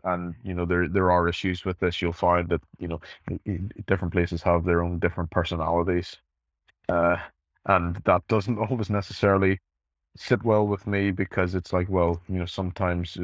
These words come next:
especially when you go through such a long period and you're applying for so long and you start to question, like, "What is it I'm doing? Am I just not fitting in?" But, you know, by and large, just a more general point, the bar is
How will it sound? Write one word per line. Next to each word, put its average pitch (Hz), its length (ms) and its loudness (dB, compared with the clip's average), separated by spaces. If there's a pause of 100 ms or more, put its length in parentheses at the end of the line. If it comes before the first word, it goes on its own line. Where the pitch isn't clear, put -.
especially - 380 -6
when 87 120 -2
you 87 80 0
go 87 100 2
through 87 280 -4
such - 340 -6
a 90 40 0
long 87 240 0
period 87 320 2
and 85 80 -6
you're 82 100 0
applying 87 360 0
for 92 100 -10
so 87 180 -2
long 82 220 0
and 82 80 -4
you 85 80 -2
start 87 380 2
to 90 80 -6
question, 87 580 0
like, 73 160 -10
"What 87 180 4
is 80 100 -2
it 80 80 2
I'm 82 120 -4
doing? 85 200 2
Am 80 80 -2
I 80 100 0
just 82 220 -6
not 82 160 -6
fitting 85 320 -2
in?" 82 220 -4 (600)
But, 87 260 0 (580)
you 113 120 0
know, 90 60 -2
by 101 260 6
and 90 120 0
large, 82 560 2
just - 160 -10 (220)
a 82 100 0
more 85 200 -2
general 85 340 0
point, 82 240 -4
the 82 80 -4
bar 90 300 4
is 87 420 0